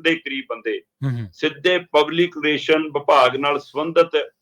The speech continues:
Speaker 1: ਜਿਹੜੀ, ਅ, ਕੰਪਨੀ ਬਣਾਈ ਹੋਈ ਹੈ ਪਨ ਮੀਡੀਆ, ਉਹ 'ਚ ਐਂਟਰ ਹੋਣ ਜਾ ਰਹੇ ਨੇ।
Speaker 2: ਠੀਕ ਹੈ।
Speaker 1: ਪਨ ਮੀਡੀਆ ਆਊਟਸੋਰਸਿੰਗ ਕੰਪਨੀ ਤੋਂ ਬੱਚੇ ਲੈਂਦੀ ਆ,
Speaker 2: ਹੂੰ, ਹੂੰ।
Speaker 1: ਜਿਹੜੇ ਫਿਰ ਇਸ ਤਰ੍ਹਾਂ ਦਾ ਜੋ ਕੰਮ ਹੈ ਉਹਨਾਂ ਦਾ ਉਹ ਕਰਦੇ ਨੇ। ਇਹਨਾਂ ਦਾ ਕੰਮ ਤਾਂ ਇਹਨਾਂ ਦਾ ਹੀ ਕਰਦੇ ਨੇ, ਸਰਕਾਰ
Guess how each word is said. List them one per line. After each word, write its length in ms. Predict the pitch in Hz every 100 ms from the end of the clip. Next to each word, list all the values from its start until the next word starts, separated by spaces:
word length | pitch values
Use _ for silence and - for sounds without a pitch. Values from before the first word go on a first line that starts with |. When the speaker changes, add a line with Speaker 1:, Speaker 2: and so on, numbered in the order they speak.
| _ -
Speaker 1:
ਜਿਹੜੀ, 280 | 147 151
ਅ, 420 | - _ _ 123 120
ਕੰਪਨੀ 520 | - 131 - 147 139
ਬਣਾਈ 300 | 131 131 123
ਹੋਈ 220 | 131 131
ਹੈ 60 | 131
ਪਨ 360 | - 143 147
ਮੀਡੀਆ, 500 | 143 156 156 120 - _ _ _ _ _ _
ਉਹ 100 | 165
'ਚ 100 | 170
ਐਂਟਰ 220 | 151 127
ਹੋਣ 180 | 110 113
ਜਾ 140 | 98 90
ਰਹੇ 120 | 95
ਨੇ। 120 | - - _ _ _
Speaker 2:
ਠੀਕ 200 | - 165
ਹੈ। 100 | 127 101
Speaker 1:
ਪਨ 240 | 160 180 180
ਮੀਡੀਆ 360 | 185 180 196
ਆਊਟਸੋਰਸਿੰਗ 1000 | - - 147 185 - 180 175 175 180 170 -
ਕੰਪਨੀ 380 | 165 165 170 170
ਤੋਂ 280 | 170 165 - -
ਬੱਚੇ 260 | 131 156
ਲੈਂਦੀ 340 | 151 143 143 151
ਆ, 40 | 156 _ _ -
Speaker 2:
ਹੂੰ, 80 | 151
ਹੂੰ। 220 | 147 135 -
Speaker 1:
ਜਿਹੜੇ 220 | 139 156
ਫਿਰ 340 | 160 143 - - _ _
ਇਸ 200 | 131 131
ਤਰ੍ਹਾਂ 200 | 139 143
ਦਾ 140 | 139 135
ਜੋ 180 | 131
ਕੰਮ 280 | 131 131 131
ਹੈ 40 | 131
ਉਹਨਾਂ 200 | 135 139
ਦਾ 240 | 127 123
ਉਹ 160 | 127 117
ਕਰਦੇ 320 | 120 117 135
ਨੇ। 140 | 135
ਇਹਨਾਂ 180 | 135 143
ਦਾ 80 | 131
ਕੰਮ 300 | - 127 131
ਤਾਂ 120 | 139
ਇਹਨਾਂ 180 | 143 160
ਦਾ 60 | 156
ਹੀ 60 |
ਕਰਦੇ 280 | 139 123 127
ਨੇ, 120 | 139
ਸਰਕਾਰ 380 | 127 110 120